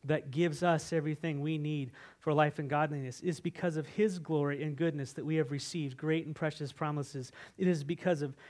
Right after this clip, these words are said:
his great and precious promises that we now, by faith, partake in the divine nature, having escaped the corruption of the world of e-, of evil desires.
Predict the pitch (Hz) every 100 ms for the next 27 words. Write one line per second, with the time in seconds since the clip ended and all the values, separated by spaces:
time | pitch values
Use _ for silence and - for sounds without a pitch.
0 | - - 233 196 196 185 156 175 165 156
1 | - 175 165 156 156 147 143 156 147 165
2 | 156 - _ _ _ 151 147 - 170 147
3 | - 143 - 180 165 123 - 143 135 147
4 | 139 131 143 139 131 127 127 117 151 139
5 | 131 - - - 131 131 131 - 139 131
6 | - 135 123 123 127 120 120 123 120 110
7 | _ - 127 131 120 113 113 113 101 -